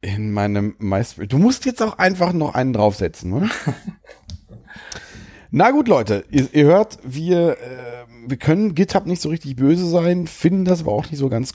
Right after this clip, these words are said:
Speaker 1: cool. Aber irgendwie der Techie in uns würde es gern mal ausprobieren.
Speaker 2: Ja, das, das ist ein sehr schönes Fazit. Das, das hast du gut zusammengefasst.
Speaker 1: Ach, vielen Dank, vielen Dank. Von daher, ähm, sage ich einfach mal, äh, abonniert,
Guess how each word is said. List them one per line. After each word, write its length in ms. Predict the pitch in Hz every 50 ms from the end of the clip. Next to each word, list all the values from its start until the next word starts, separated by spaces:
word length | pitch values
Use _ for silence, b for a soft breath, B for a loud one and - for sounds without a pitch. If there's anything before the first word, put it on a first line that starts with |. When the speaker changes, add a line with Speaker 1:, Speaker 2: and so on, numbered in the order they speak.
| - -
Speaker 1:
cool. 260 | - - - 262 285 - _ b b b b b b b b b b -
Aber 300 | - 135 135 135 - -
irgendwie 360 | 127 156 175 196 190 202 208 202
der 140 | - 160 -
Techie 400 | - 190 190 - - 208 196 -
in 120 | 131 120 -
uns 540 | - 139 143 147 143 139 - - - _ _ _ _ _
würde 280 | - 110 113 143 143 139
es 100 | 131 -
gern 180 | - 131 131 127
mal 140 | 120 117 87
ausprobieren. 600 | 82 98 95 - - 101 85 90 85 87 90 - _ _ _ _ _ _ _ _ _ - -
Speaker 2:
Ja, 200 | - - - - - _ -
das, 200 | 113 110 107 110
das 180 | 120 135 151
ist 300 | 185 190 - - - - -
ein 160 | 120 127 117
sehr 160 | 117 120 123
schönes 300 | - - 117 113 113 -
Fazit. 540 | - 87 82 - - - 101 - - - -
Das, 320 | - 101 - - - - -
das 140 | - 113 120
hast 140 | 120 -
du 60 | - 104
gut 140 | 110 110
zusammengefasst. 520 | - - 101 87 92 - - - - - 82 -
Speaker 1:
Ach, 40 |
vielen 180 | - - 139 123
Dank, 200 | - - - -
vielen 160 | - 95 78
Dank. 180 | 58 52 57 -
Von 160 | - 110 107
daher, 320 | 113 123 135 156 190 233 269 277 - _ b b b b b b b b b b b b b b _ _ _ 151
ähm, 920 | 147 151 151 151 151 147 147 151 151 151 147 143 127 127 127 127 131 123
sage 320 | 110 107 127 139 165 185
ich 120 | 180 165
einfach 260 | - 143 170 165 165 165
mal, 840 | 160 123 135 143 147 143 139 135 131 120 - - 127 123 123 120 - -
äh, 40 | -
abonniert, 680 | - 151 165 180 190 190 190 190 214 233 233 - -